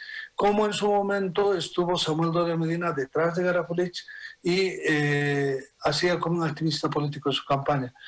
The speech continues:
Por eso es que yo le dije al señor Raúl Garafulich que ya debemos transparentar este tema.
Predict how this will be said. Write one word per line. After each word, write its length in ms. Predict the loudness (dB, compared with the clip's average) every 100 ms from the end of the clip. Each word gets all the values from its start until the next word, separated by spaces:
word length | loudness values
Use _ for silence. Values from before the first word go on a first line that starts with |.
| -16 0
Por 140 | 2
eso 160 | 2 0
es 100 | -2
que 120 | 0
yo 120 | 2
le 140 | 2 0
dije 360 | -2 -2 0
al 840 | 2 2 2 0 0 0 0 0 -4
señor 480 | -4 0 2 0 -4 -10 -20 -6
Raúl 220 | 0 2 2
Garafulich 640 | 2 0 0 0 -2 -8 -12 -20 _
que 600 | -2 0 2 2 -2 -4 0
ya 160 | 2
debemos 380 | 4 2 0 0
transparentar 760 | 0 0 2 2 2 2 2
este 240 | 0 -2 -4
tema. 400 | -2 -2 -2